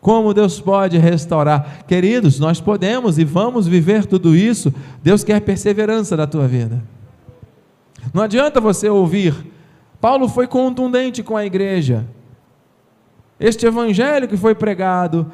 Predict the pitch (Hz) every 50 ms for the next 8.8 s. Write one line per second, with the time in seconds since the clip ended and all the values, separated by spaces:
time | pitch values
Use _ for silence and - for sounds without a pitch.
0 | - - 151 208 233 233 - 262 247 - - 240 254 247 240 220 247 277 294 285
1 | 285 262 254 233 233 240 240 240 277 311 294 269 262 - - 220 226 208 190 -
2 | 220 214 208 214 202 214 220 214 - 214 202 - 226 226 226 202 - 233 226 226
3 | 208 208 190 180 - - 233 233 233 214 - 214 202 240 233 202 - - 220 214
4 | 190 - - 208 214 214 202 202 190 180 180 180 202 220 220 220 214 214 208 190
5 | - - - - - _ _ _ _ _ _ _ _ _ _ _ _ _ _ _
6 | _ _ _ _ _ _ _ - 240 240 233 240 277 302 320 320 - 277 269 247
7 | 254 247 233 214 247 262 277 277 262 254 254 247 247 240 208 240 240 240 226 -
8 | - 233 226 214 - 220 214 202 214 208 185 170 - - - -